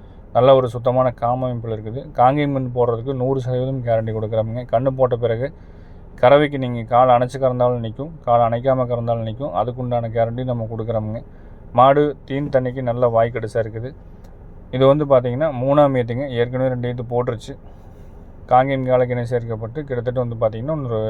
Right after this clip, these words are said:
ஒரு வாரத்தில் கண்ணு போடக்கூடிய சூழ்நிலையில் இருக்கக்கூடிய மாடுங்க. நல்ல கறவை திறன்ல வேணும், காரி மாடு வேணும் அப்படின்னு நினைக்கிறவங்க, காங்கேயம் மாடுல இந்த மா-, மாடுகள் தேர்வு செஞ்சு வளர்த்தீங்கன்னா, நல்ல ஒரு கண்ணு வர்க்கத்துக்கு வரக்கூடிய மாடுகளுக்கும் கேரண்டி நம்ம கொடுக்குறோமுங்க. இந்த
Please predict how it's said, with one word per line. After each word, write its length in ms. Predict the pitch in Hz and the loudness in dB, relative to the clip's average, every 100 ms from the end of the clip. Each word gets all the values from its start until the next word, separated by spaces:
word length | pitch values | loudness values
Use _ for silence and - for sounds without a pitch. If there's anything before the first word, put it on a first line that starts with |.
| 107 117 | -2 0
ஒரு 120 | 135 139 | 2 6
வாரத்தில் 280 | 135 143 131 | 6 6 0
கண்ணு 160 | 120 123 | -2 -4
போடக்கூடிய 400 | 123 120 113 113 113 | -2 -2 -4 -8 -8
சூழ்நிலையில் 360 | 113 110 113 113 | -8 -8 -8 -8
இருக்கக்கூடிய 380 | 110 107 107 107 107 | -10 -12 -10 -8 -8
மாடுங்க. 260 | 104 110 131 - - - - - | -8 -10 -14 -18 -18 -20 -6 2
நல்ல 140 | 127 151 | 4 6
கறவை 240 | 139 147 156 | 8 6 6
திறன்ல 300 | 156 147 139 | 2 4 4
வேணும், 260 | 131 131 135 | 4 0 2
காரி 200 | 127 127 131 | 4 4 4
மாடு 160 | 127 120 | 0 0
வேணும் 220 | 120 123 | -2 -2
அப்படின்னு 260 | 123 117 113 | -2 -4 -6
நினைக்கிறவங்க, 400 | 110 107 104 123 170 - - - - - - | -4 -4 -6 -8 -12 -18 -20 -20 -20 -18 4
காங்கேயம் 360 | 120 131 135 127 | 4 4 2 -2
மாடுல 220 | 120 123 | -2 -2
இந்த 100 | 117 117 | -2 0
மா-, 240 | 117 113 113 | 0 0 0
மாடுகள் 340 | 117 123 120 | -2 -4 -4
தேர்வு 240 | 120 117 113 | -4 -4 -6
செஞ்சு 200 | 107 104 | -4 -2
வளர்த்தீங்கன்னா, 380 | 104 - 107 127 | -2 -4 -10 -4
நல்ல 200 | 117 120 123 | 0 2 2
ஒரு 100 | 117 113 | 0 -2
கண்ணு 220 | 120 127 | 0 0
வர்க்கத்துக்கு 420 | 120 120 123 120 | 0 -4 -6 -2
வரக்கூடிய 300 | 110 110 107 107 | -2 -2 -8 -6
மாடுகளுக்கும் 500 | 107 104 107 110 151 - - - - - - 117 | -6 -4 -6 -6 -10 -14 -20 -20 -20 -20 -8 4
கேரண்டி 280 | 117 120 120 | 4 4 -2
நம்ம 160 | 113 110 | -4 -4
கொடுக்குறோமுங்க. 440 | 104 107 107 107 110 - | -6 0 0 0 -8 -10
இந்த 160 | 117 | 0